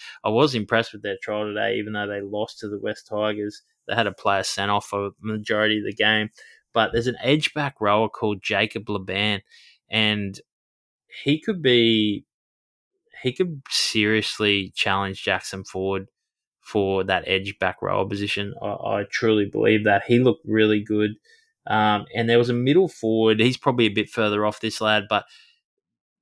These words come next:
maybe just 'cause of his age, Leka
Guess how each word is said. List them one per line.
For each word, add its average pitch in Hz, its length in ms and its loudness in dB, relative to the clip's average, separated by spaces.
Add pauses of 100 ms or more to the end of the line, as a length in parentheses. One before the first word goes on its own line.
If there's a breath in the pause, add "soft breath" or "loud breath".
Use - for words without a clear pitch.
(120)
maybe 113 380 -2
just - 220 -8
'cause 101 140 -8
of 98 80 -12
his 95 160 -12
age, 104 500 -2 (400)
Leka 120 580 0